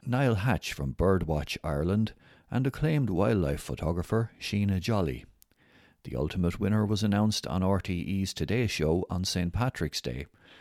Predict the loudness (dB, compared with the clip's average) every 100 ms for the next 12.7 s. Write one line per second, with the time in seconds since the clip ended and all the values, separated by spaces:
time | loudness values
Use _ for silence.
0 | -16 -10 -4 0 0 0 0 -2 -2 -2
1 | 2 2 2 0 -2 -2 0 2 2 2
2 | 2 0 2 2 0 -4 -20 -20 0 2
3 | 4 2 0 0 0 0 0 0 -2 0
4 | 2 2 0 -2 0 2 0 0 -2 -2
5 | 0 0 2 0 -2 -4 -16 -8 -4 -2
6 | 0 -2 -2 -2 -2 -2 -2 -2 -6 -12
7 | _ _ _ -4 -2 0 2 2 2 -2
8 | -2 -2 -6 -2 -2 0 -2 0 0 0
9 | 0 0 -2 -2 -2 -2 -2 -2 0 -4
10 | -4 -4 -2 -2 0 0 0 -2 0 -2
11 | -2 -2 -4 -4 -2 -2 -2 -4 0 -2
12 | -2 -4 -2 -2 -2 -2 -6